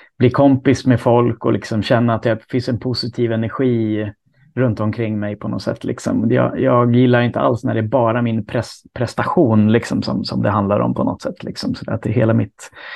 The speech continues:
det är lätt att känna att hela ens människovärde bara består i ens,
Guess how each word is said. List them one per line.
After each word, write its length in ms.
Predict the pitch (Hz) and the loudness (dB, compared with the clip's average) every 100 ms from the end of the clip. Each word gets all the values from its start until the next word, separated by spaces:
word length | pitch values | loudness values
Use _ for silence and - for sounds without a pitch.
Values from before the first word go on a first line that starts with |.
| - | -4
det 60 | 117 | 2
är 40 | |
lätt 180 | 120 117 | 4 2
att 60 | 117 | 2
känna 200 | 120 104 | 2 2
att 80 | |
hela 240 | 127 113 110 | 2 2 2
ens 220 | 110 - | 0 2
människovärde 600 | 127 113 110 117 120 110 | 2 2 0 0 0 0
bara 460 | 110 107 110 104 101 | 0 0 -2 -4 -6
består 460 | 107 - 113 101 | -10 -6 -4 -2
i 20 | |
ens, 440 | 98 98 107 - | -2 -6 -8 -14